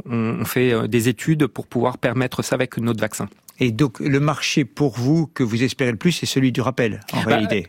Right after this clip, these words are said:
Speaker 1: au,
Speaker 2: Dans la
Speaker 1: en,
Speaker 2: mesure où
Speaker 1: en
Speaker 2: une
Speaker 1: ré-
Speaker 2: partie importante de l'humanité aura on l'espère,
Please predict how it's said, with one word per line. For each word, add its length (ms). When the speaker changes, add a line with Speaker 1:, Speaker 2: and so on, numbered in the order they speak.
Speaker 1:
au, 260
Speaker 2:
Dans 120
la 80
Speaker 1:
en, 40
Speaker 2:
mesure 200
où 40
Speaker 1:
en 60
Speaker 2:
une 60
Speaker 1:
ré- 180
Speaker 2:
partie 320
importante 440
de 80
l'humanité 760
aura 500
on 140
l'espère, 520